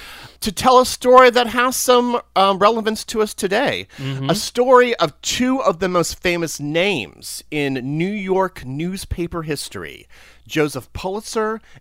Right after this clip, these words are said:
Speaker 1: and William Randolph Hearst.
Speaker 2: Now, neither of these men got their starts in New York City, but they would both move here and run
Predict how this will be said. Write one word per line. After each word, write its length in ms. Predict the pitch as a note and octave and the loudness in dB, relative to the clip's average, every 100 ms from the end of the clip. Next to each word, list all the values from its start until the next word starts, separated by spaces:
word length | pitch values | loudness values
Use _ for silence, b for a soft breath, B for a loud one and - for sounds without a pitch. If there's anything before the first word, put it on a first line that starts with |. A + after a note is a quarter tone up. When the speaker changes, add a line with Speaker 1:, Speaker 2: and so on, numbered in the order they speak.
| - | -12
Speaker 1:
and 200 | C3+ A#2+ | -10 -8
William 640 | B2 E3+ G3 G3+ G3 G3+ | -4 -2 -2 -4 -6 -10
Randolph 640 | A#2+ A#2+ B2 D3 D3 D#3 - | -8 -6 -4 -2 -2 -2 -6
Hearst. 680 | - C#2 - - - - B B B - F3 | -10 -10 -14 -16 -14 -16 B B B -14 -2
Speaker 2:
Now, 200 | F3+ F#3+ | 0 0
neither 360 | F3+ G#3 D4 D#4+ | 2 2 2 0
of 140 | G#3+ | 0
these 220 | F#3 D3 | -2 0
men 200 | F3+ F#3 | 0 0
got 200 | E3+ E3 | 2 0
their 160 | E3 D#3+ | 0 -4
starts 680 | - - - D#3+ G#3+ - - | -6 -6 0 0 0 -6 -2
in 140 | G#3 | -2
New 100 | G#3 | -2
York 340 | G3+ G3 G3+ | -4 -6 -8
City, 420 | - G#3 G3+ A#3 - | -4 -4 -2 -4 -6
but 200 | D#3+ E3+ | -4 0
they 80 | G3 | 0
would 340 | F3+ E3 D#3 | 0 -4 -4
both 300 | G3+ A#3+ - | -2 -2 0
move 260 | A#3+ A3 F#3 | -2 -2 -2
here 440 | D#3 C#3+ D3 F#3 - | -2 0 0 -4 -4
and 420 | F3 E3+ D#3 D#3+ | -2 -2 -6 -8
run 300 | F#3 F#3+ | -4 -4